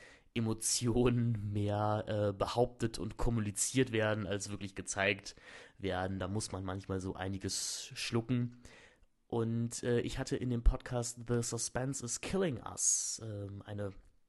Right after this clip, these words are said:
Folge zu drei Filmen von Michael Mann gehört. Und da wurde sein letzter Film oder sein aktuellster Film Blackhead von zweitausendfünfzehn mit Chris Hemsworth in der Hauptrolle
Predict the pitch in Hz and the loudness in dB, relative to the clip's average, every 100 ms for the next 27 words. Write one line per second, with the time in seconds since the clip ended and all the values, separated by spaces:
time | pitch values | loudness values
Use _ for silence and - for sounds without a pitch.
0 | _ _ - 98 98 98 104 95 113 143 | _ _ -4 -2 -2 -4 -8 -2 -2 0
1 | 156 143 139 135 135 127 127 131 123 120 | -4 -4 -4 -4 -4 -4 -2 -2 -2 0
2 | 127 147 - - - - _ 127 127 120 | 0 -2 -10 -20 -20 -20 _ 0 0 -2
3 | - 113 131 123 123 139 143 147 131 127 | -4 -2 -2 -2 0 0 0 0 0 0
4 | 120 156 - - 123 104 - - 98 95 | 0 -2 0 0 0 -2 -6 -8 -6 -4
5 | 98 110 - - - 170 - 117 117 101 | -6 -6 -8 -6 -2 -2 -2 -2 -2 0
6 | 104 127 - - - - - 104 107 104 | 0 0 -4 -14 -12 -14 -8 -8 -6 -6
7 | 147 160 - 120 - 117 - 160 208 101 | -8 -8 -8 -10 -8 -10 -6 -6 -4 -4
8 | 95 92 92 101 104 107 127 | -4 -6 -6 -6 -2 0 0